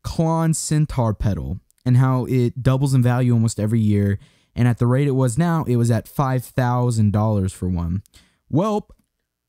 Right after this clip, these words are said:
I bought a clone of it. I bought it literally the same day that we did the podcast,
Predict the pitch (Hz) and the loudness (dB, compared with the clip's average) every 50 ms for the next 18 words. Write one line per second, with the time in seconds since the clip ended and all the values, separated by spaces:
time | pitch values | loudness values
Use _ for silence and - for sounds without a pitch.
0 | _ _ _ _ _ _ _ - - 135 151 202 240 247 165 - - 139 135 147 | _ _ _ _ _ _ _ -6 -4 -4 -2 -2 -4 -4 -4 -2 -2 -2 -2 -4
1 | - - 196 - - - 254 269 285 277 262 247 208 147 139 113 92 87 - _ | -4 -4 -6 -6 -4 -2 -2 -2 0 0 0 0 0 0 0 0 -2 -4 -6 _
2 | _ _ _ _ _ _ _ _ _ _ _ _ _ _ - 135 139 135 123 151 | _ _ _ _ _ _ _ _ _ _ _ _ _ _ -6 -6 -4 -4 -2 -2
3 | 156 160 160 160 156 - 151 147 160 175 180 175 175 165 160 160 151 143 131 135 | -2 -2 -2 -2 -2 -2 -2 0 0 0 0 0 0 0 0 0 0 0 -2 -2
4 | 127 - - - 170 165 165 165 165 165 160 151 131 110 - 139 139 147 160 151 | -4 -4 -4 -2 -2 0 0 0 2 2 0 0 -2 -2 -2 0 0 0 0 0
5 | 131 117 117 139 151 - _ _ _ _ _ _ _ 107 117 120 120 127 123 117 | 0 0 0 0 -2 -6 _ _ _ _ _ _ _ -4 -4 -2 0 0 0 0
6 | 127 131 110 117 107 - 127 131 139 120 - - 110 101 98 104 117 - - | 0 0 -2 -2 -4 -4 -4 -4 -4 -6 -6 -4 -4 -4 -4 -4 -6 -6 -8